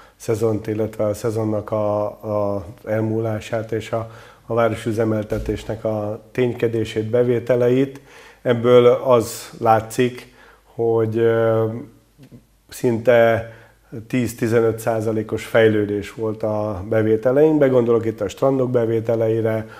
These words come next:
a piac bevételeire és a parkolók bevételeire. Ez azt jelenti, hogy mintegy tíz-tizenöt százalékkal több vendég érkezett Fonyódra, mint a tavalyi évben. Ö,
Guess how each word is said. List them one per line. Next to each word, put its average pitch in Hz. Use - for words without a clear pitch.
a -
piac 123
bevételeire 110
és 104
a 101
parkolók 110
bevételeire. 139
Ez 120
azt 139
jelenti, 123
hogy 117
mintegy 113
tíz-tizenöt 110
százalékkal 107
több 110
vendég 104
érkezett 107
Fonyódra, 110
mint 104
a 101
tavalyi 107
évben. 127
Ö, 117